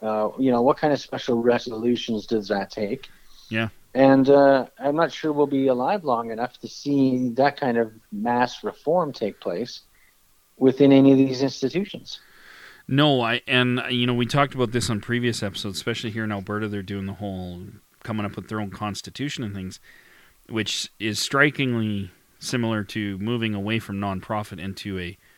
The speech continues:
Speaker 2: an actual for-profit corporation, which frees
Speaker 1: Mm-hmm.
Speaker 2: them up in a lot of ways.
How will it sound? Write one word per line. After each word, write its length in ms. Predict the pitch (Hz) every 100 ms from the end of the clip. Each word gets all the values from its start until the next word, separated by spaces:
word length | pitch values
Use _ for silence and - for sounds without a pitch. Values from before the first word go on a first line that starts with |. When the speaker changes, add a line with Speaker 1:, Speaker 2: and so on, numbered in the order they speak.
| _ _ _
Speaker 2:
an 100 | 101
actual 300 | 101 104 -
for-profit 680 | - 113 101 - 98 95 95
corporation, 760 | - 98 87 85 98 98 57 - _ _ _ _ _ _
which 220 | 104 98 -
frees 340 | 104 123 107
Speaker 1:
Mm-hmm. 80 | 107
Speaker 2:
them 140 | 101
up 140 | 101 95
in 100 | 95
a 80 | 92
lot 220 | 104 151
of 60 | 120
ways. 260 | 90 98